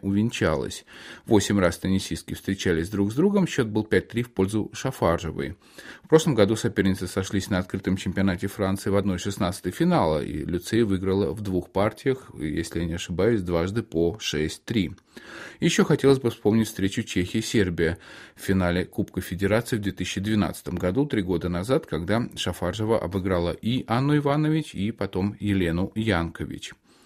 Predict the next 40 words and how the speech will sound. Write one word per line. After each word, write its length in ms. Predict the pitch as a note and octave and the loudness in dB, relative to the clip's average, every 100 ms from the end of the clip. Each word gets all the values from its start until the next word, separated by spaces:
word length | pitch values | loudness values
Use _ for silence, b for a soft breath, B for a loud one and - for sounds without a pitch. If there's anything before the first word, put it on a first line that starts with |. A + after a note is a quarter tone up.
| b b | b b
Одним 280 | A2+ D#3 F#3+ | 2 4 4
словом, 320 | - D#3 D3 | 6 6 6
поводов 440 | - A#2+ B2+ A#2+ | 2 2 2 0
для 140 | G#2+ F2+ | 2 4
мести 360 | G2 - - | 4 2 -2
у 220 | - F#2 | -2 2
Анны 240 | F2 F#2+ G2+ | 2 2 2
было 360 | F#2+ F2+ F#2+ | 2 2 2
хоть 360 | - - D#2+ - | 0 -2 -2 -2
отбавляй. 720 | F#2 F#2 G2 A#2 A#2+ D2+ - B B B B - | -6 2 2 4 4 4 0 B B B B -4
Поначалу 540 | F2 F2+ G2 F#2 G2 - | -2 0 2 4 2 2
она 260 | F#2 F2+ | 0 -2
играла 420 | F#2 F#2+ G2 E2+ F2 | -2 -2 2 2 2
лучше, 580 | G2 C3 - - D#3 | 2 0 -2 0 0
сразу 340 | C3+ - E2+ F2 | 0 0 0 0
взяла 320 | F#2 F#2 D#2+ | -2 0 0
подачу 460 | - E2+ D#2 - G2 | 0 -2 -2 -2 -2
Люции 420 | G2 - F#3+ D#3+ | -2 2 2 2
и 80 | B2 | 0
оторвалась 540 | C#3 A#2 A2 G#2 G2 | 0 0 2 4 2
в 20 | |
счёте 380 | - F2 D#2+ - | -2 -4 -4 -6
три 200 | - F2+ | -2 0
ноль 260 | G2 D3+ E3 | 4 2 2
и 80 | F#2 | -4
потом 440 | - C#2+ F2 G#2 | -4 -4 0 -2
пять 280 | A2 E2 F2 | 2 0 0
два. 340 | G#2+ F#2+ D#2 - _ _ _ | 4 4 2 -6 _ _ _
При 140 | A2 | -4
всей 200 | G2 - | -2 -2
кажущейся 720 | F2 F2 E2+ E2+ - E2+ - | 0 2 0 -2 -6 -6 -6
пропасти 540 | - A#2 E2+ D3 - - | -2 0 0 -2 -8 -10
в 80 | - | -2
цифрах 400 | E3+ F3 G3+ - | -2 0 0 0
это 160 | C#3+ | -2
был 160 | C3+ C#3+ | 2 2
всего 300 | C#3 G2+ G2+ | 0 0 0
лишь 180 | A#2+ - | 0 -2
один 280 | A2 A#2+ C#3 | 0 0 4
брейк. 380 | D3+ D2+ - | 6 6 2